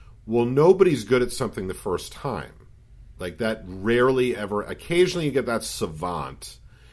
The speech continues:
And unfortunately, those people are always, you know, they make movies about those people and whatnot.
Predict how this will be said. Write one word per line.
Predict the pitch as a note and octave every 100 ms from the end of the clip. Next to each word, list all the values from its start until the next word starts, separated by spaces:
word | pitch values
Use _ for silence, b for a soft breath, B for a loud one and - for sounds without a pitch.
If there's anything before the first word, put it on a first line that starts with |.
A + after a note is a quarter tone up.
| b
And | G#2+
unfortunately, | B2+ A#2+ - G3 B3 A#3 E3+ C3 A2 G#2+ G2
those | A#2 D3+ -
people | C#3+ A#2 G#2+
are | G2+
always, | G2 G2 F#2 E2+ -
you | G2+
know, | F2+
they | F#2+
make | A2 F#2
movies | G2 G2 F#2+ F2 D#2
about | E2+ E2+ D2+
those | E2+ D#2+
people | - F2 D#2 E2 D#2
and | D#2+
whatnot. | E2 D#2+ E2 D#2 D2+